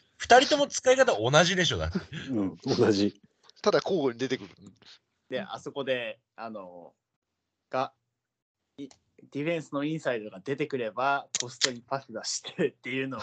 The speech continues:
Speaker 4: 永遠に繰り返すっていう。
Speaker 2: 誰？あ、馬場？
Speaker 3: あー、そっか、馬場か。
Speaker 1: あー、トラトップだ。
Speaker 3: そもそも馬場か。
Speaker 2: うん、馬場。いや、なんか、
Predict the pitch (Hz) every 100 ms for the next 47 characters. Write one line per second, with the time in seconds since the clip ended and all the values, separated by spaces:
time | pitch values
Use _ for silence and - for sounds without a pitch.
0 | 101 127 151 143 135 135 151 139 139 117
1 | - - - 87 80 - - _ _ _
2 | _ 294 - - _ _ _ _ _ _
3 | - - - 110 - - - _ _ _
4 | _ _ _ _ _ _ _ - - 87
5 | - 95 135 185 - _ _ _ _ _
6 | _ _ - _ - 120 113 104 - 117
7 | 139 180 185 190 190 180 - _ _ _
8 | _ _ _ - 151 170 - 190 208 -
9 | 107 95 92 104 - 90 82 82 95 101
10 | 98 98 90 - _ _ _ _ _ _
11 | _ - 90 104 92 85